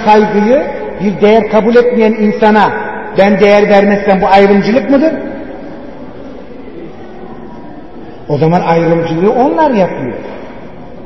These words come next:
Ben benim anama babama saygılı davran demiyorum.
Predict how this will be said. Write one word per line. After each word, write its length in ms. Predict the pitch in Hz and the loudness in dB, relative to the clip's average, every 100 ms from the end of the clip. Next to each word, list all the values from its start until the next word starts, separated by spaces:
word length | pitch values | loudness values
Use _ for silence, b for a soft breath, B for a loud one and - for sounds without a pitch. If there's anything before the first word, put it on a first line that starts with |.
| - - | -14 0
Ben 260 | 233 233 | 2 4
benim 280 | 185 202 294 | 4 4 4
anama 400 | 269 233 208 202 | 2 2 2 2
babama 320 | 196 196 196 | 2 2 2
saygılı 480 | 190 196 185 190 185 | 0 2 2 2 2
davran 400 | 190 180 185 180 | 4 4 2 2
demiyorum. 380 | 233 226 180 143 | 0 2 0 0